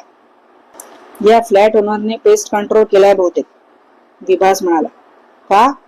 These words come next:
संतोषने विचारलं. "अरे दुपारी मी गुळाची भेली तशीच ओट्यावर ठेवली, पण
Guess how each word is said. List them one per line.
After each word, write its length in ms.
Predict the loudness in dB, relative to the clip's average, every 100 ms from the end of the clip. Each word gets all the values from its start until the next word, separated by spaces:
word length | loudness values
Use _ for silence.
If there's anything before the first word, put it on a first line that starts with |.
| -16
संतोषने 540 | -12 -6 -4 -4 -6
विचारलं. 340 | -4 -4 -4 -6 _ _ _ _ _ _ _ -2
"अरे 160 | 0
दुपारी 400 | 2 0 2 2
मी 140 | 2 2
गुळाची 480 | 4 4 2 0
भेली 340 | -2 -2 -2 -2 -4
तशीच 340 | -2 -2 0
ओट्यावर 360 | -2 2 2 2
ठेवली, 360 | 0 0 0 -4 _ _ _ _
पण 140 | -4